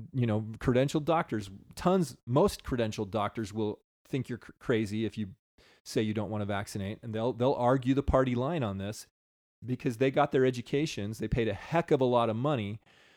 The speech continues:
to get the credentials from the same groups of, or conglomerates of corporations that sell the vaccines and that fund their businesses. So,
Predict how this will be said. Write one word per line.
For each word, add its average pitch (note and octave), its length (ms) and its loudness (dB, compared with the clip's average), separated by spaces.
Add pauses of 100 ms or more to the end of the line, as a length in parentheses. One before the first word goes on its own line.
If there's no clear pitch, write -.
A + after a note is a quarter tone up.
(180)
to C3+ 100 -2
get A2+ 320 0 (220)
the A#2 120 -4
credentials B2+ 640 -2
from A#2+ 220 -2
the A2 100 -2
same D3 600 0 (760)
groups C#3+ 560 4 (100)
of, A2+ 300 -2 (1500)
or A#2 120 0
conglomerates B2+ 960 2
of A2+ 100 -6
corporations A#2+ 920 -2 (720)
that B2+ 180 2
sell G3+ 240 6
the C#3+ 80 4
vaccines F2+ 640 -6 (800)
and B2 100 -2
that A2+ 100 -4
fund C#3+ 220 2
their A#2 80 4
businesses. G#2+ 600 -2 (480)
So, C3+ 480 8